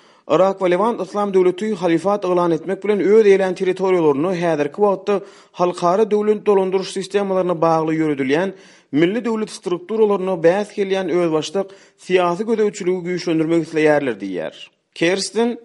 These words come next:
jarnamanyň mukaddes Ramazan aýyna dogry getirilmegi tötenleýin näl. Sebäbi musulmanlar bu aýda dine we dini duýgulary has çynlyka içemeleşýärler diýip öz sözleriniň üstüne ýetirýär. Orta Gün Nogorda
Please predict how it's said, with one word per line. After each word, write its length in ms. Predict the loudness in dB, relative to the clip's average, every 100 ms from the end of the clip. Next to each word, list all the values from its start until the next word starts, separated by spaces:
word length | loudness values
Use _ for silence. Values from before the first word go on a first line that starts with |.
| 0
jarnamanyň 580 | 2 2 2 2 0 0 -4
mukaddes 500 | -2 -2 2 2 2
Ramazan 400 | 0 0 0 0
aýyna 380 | 0 0 0 2
dogry 260 | 2 2 0
getirilmegi 480 | -2 -2 0 0 -2
tötenleýin 520 | -4 -2 0 2 0 0
näl. 160 | -2 -4 -12 -20 -20 -2
Sebäbi 300 | 2 4 4 0
musulmanlar 640 | 0 0 2 2 0 2
bu 80 | 2 2
aýda 340 | 2 0 -2 -4 -18 _ -4
dine 260 | 0 2 4 2
we 160 | 2
dini 240 | 2 2 2 -2
duýgulary 440 | -2 0 0 0
has 280 | 0 -2 -2 -4
çynlyka 340 | -4 -2 -4 -4
içemeleşýärler 720 | -2 -2 -2 0 0 0 -2 -2
diýip 160 | -4 -6 -20 _
öz 240 | 2 2 2 -2
sözleriniň 380 | -2 0 -2 -4
üstüne 260 | -6 -4 -4
ýetirýär. 420 | -6 -8 -8 -8 -14 _ _ _ -20 -14 0
Orta 280 | 0 2 0
Gün 180 | 2
Nogorda 320 | 2 4 2